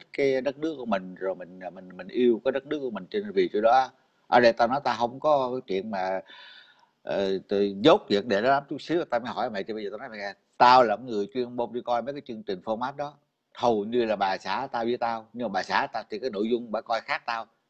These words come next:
Bà tòa-, tao, tao, tao, tao, tao la hoài à, nhưng mà tao sợ, tao sợ sư tử, cho nên <laughs> la nhẹ nhẹ nhẹ. Còn tao là tao thích nhất là, à, như cô, như chưa hờ cái cuộc chia ly nè,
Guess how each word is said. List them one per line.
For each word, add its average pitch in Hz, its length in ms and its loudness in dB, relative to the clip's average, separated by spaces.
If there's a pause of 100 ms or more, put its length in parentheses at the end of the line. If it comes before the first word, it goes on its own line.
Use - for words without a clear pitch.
Bà 123 120 2
tòa-, 110 320 0 (240)
tao, 131 120 0
tao, 131 200 2
tao, 135 220 -2
tao, 139 120 2
tao 147 140 8
la 143 160 10
hoài 117 340 2
à, 107 120 -8 (280)
nhưng 123 120 -14
mà 107 80 -12
tao 117 120 -10
sợ, 110 420 -2 (200)
tao - 80 -12
sợ 98 180 -6
sư 123 140 0
tử, 117 340 -2
cho 143 80 -6
nên 120 200 -6 (120)
<laughs> 135 480 0
la 120 140 2
nhẹ 110 160 -2
nhẹ 104 240 -2
nhẹ. 85 260 -10 (540)
Còn 104 220 4
tao 127 260 8
là 104 140 -4
tao 117 140 -4
thích 165 220 -6
nhất 180 180 -6
là, 82 180 -8 (240)
à, 107 320 -4
như 117 320 -6 (120)
cô, 120 260 -4 (140)
như 120 300 -2
chưa 123 200 2
hờ 101 300 -2
cái 131 100 -18
cuộc 101 260 0
chia 117 180 2
ly 123 320 4
nè, 95 220 -2